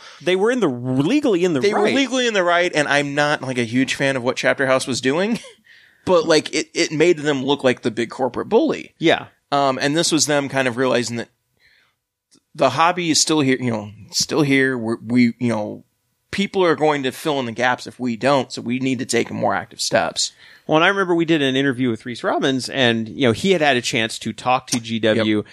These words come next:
Speaker 1: and said there were people there who really wanted to reach out to the community, but they were kinda held back by, you know, the
Speaker 2: Leadership,
Speaker 1: winds of
Speaker 2: yeah,
Speaker 1: corporate
Speaker 2: yeah.
Speaker 1: leadership at the time. And so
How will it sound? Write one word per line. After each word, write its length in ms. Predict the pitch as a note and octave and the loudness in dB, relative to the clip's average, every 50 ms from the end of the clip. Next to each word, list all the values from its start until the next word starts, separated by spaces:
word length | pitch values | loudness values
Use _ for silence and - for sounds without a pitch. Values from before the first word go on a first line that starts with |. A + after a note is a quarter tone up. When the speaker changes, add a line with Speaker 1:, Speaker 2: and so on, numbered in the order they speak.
| - - - - - _ _ - | -20 -20 -20 -20 -20 _ _ -2
Speaker 1:
and 240 | B2+ B2 A#2+ A#2 A2+ | 0 0 0 0 -2
said 400 | - - B2+ B2 A#2+ A2+ A2 - _ _ _ _ _ _ _ - | 0 2 2 2 2 0 -2 -8 _ _ _ _ _ _ _ -16
there 340 | B2+ A#2+ G#2+ C3+ D3 G3 A3+ | -10 -2 0 2 2 2 2
were 200 | G#3+ F3+ F3+ E3+ | 2 2 0 0
people 500 | - _ - - F#3 F3+ F3 F#3+ F#3 E3+ | 0 _ -4 -4 -4 -2 0 2 2 2
there 560 | C3+ B2 C#3 C3+ C3+ C3 C3 B2+ B2 A2+ - _ _ _ _ | 2 2 4 4 6 6 4 4 2 0 -4 _ _ _ _
who 260 | - E3+ E3 C#3+ A#2+ B2+ | -2 -2 -2 -2 -4 -6
really 300 | C#3 D3 E3 F3 D#3 D3 C3 | -2 0 2 2 2 2 0
wanted 420 | A#2+ B2 C3 C3+ C#3+ C#3+ C#3+ C3 | 2 2 4 4 4 2 2 0
to 80 | B2 C3+ | -2 -2
reach 280 | A#2+ B2 B2+ B2 - | -2 -4 -4 -4 -2
out 160 | D3 B2+ A#2+ - | 0 -2 -2 -2
to 60 | - B2+ | -6 -12
the 60 | B2+ | -14
community, 440 | - - C3+ D#3+ F#3+ G#3 F#3 D3 B2+ | -8 -4 0 0 0 2 2 0 0
but 160 | A2 A#2+ - | 0 0 2
they 100 | B2 A#2+ | 2 2
were 60 | A#2 | 0
kinda 420 | - - - - D3+ D#3 D#3 D3+ C#3 | -2 -6 -6 -4 -2 -2 0 0 -2
held 380 | A#2+ A#2+ C3+ C#3 C#3 C3 A#2+ | -2 -2 0 0 0 0 -2
back 300 | A2 A#2+ A#2+ A#2+ A#2 - - | 0 2 2 2 0 -2 -6
by, 500 | B2 A2+ A#2 A2+ A2 A2+ A2+ A2 A2 A2 A2 | -6 -4 -2 0 2 2 2 2 2 0 0
you 460 | G#2+ G#2+ A2 G#2+ G#2+ G#2+ G#2+ G#2+ - - - G3 C3+ C3+ | -2 -2 -2 -2 -2 -4 -4 -6 -8 -10 -16 -18 -14 -4
know, 240 | C#3 B2 A2+ G#2+ G#2+ A#2 - _ _ _ _ _ _ _ _ | 0 2 2 2 0 -4 -10 _ _ _ _ _ _ _ _
the 260 | C3 B2 A2 A#2+ A#2+ | -18 -4 0 2 2
Speaker 2:
Leadership, 300 | A#2 F3 D#3+ A#2+ B2+ C3+ | 4 4 4 4 4 2
Speaker 1:
winds 140 | C3+ C3+ B2 | 2 0 -2
of 140 | A#2+ A2 - | -4 -4 -2
Speaker 2:
yeah, 60 | - | -2
Speaker 1:
corporate 260 | C#3 C3 A2 B2+ B2 | -2 0 0 -2 -2
Speaker 2:
yeah. 40 | A#2 | 0
Speaker 1:
leadership 440 | D3 E3+ D#3+ D3 B2+ - - B2+ - | 2 2 2 0 0 0 -2 -2 -2
at 80 | A2+ - | -4 -8
the 80 | A#2 | -8
time. 460 | G#2+ - E3+ G#3+ B3 A3+ E3+ B2+ A#2 - - - - - - _ _ _ _ _ _ _ - | -6 -4 -4 -2 -2 -2 -2 -4 -4 -8 -14 -20 -20 -20 -20 _ _ _ _ _ _ _ -2
And 680 | B2+ B2+ B2 A#2+ A#2 A2+ G#2+ G#2+ G2+ G2+ G2+ G2 F#2+ - - _ _ _ _ _ _ _ _ _ _ _ _ _ _ _ _ _ _ - | 0 2 4 4 4 2 2 0 0 -4 -8 -12 -16 -20 -20 _ _ _ _ _ _ _ _ _ _ _ _ _ _ _ _ _ _ -12
so 460 | - - - D#3 C3+ B2+ A#2+ G#2+ | -8 -2 0 2 4 4 4 2